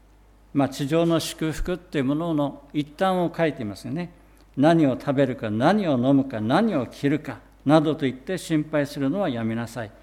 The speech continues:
こういうものは皆、異邦人が切に求めているものなのです。この場合の異邦人は、信仰を持っていない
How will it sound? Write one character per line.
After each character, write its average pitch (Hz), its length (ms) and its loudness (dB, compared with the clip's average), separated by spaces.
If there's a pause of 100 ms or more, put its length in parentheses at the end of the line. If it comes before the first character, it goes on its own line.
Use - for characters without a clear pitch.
(320)
こ 156 140 2
う 156 60 6
い 160 60 6
う 151 40 4
も 151 140 4
の 147 120 4
は 127 100 0
皆、 160 340 0 (280)
異 143 120 2
邦 165 220 2
人 139 160 2
が 113 140 -4
切 233 420 -4
に 233 160 -2
求 147 260 0
め 156 160 2
て 180 120 -8
い 202 120 0
る 151 220 -6
も 147 100 2
の 139 160 6
な 127 80 0
の 107 140 -4
で 127 100 -12
す。 - 160 -20 (460)
こ 160 120 0
の 190 140 2
場 190 120 4
合 185 60 2
の 180 220 0
異 147 80 -2
邦 170 200 2
人 131 260 -2
は、 156 380 -2 (600)
信 165 320 -4
仰 160 160 -4
を 156 40 0
持 170 120 -2
っ 180 60 -6
て 175 240 -6
い 185 40 -8
な 214 200 -4
い 98 120 -6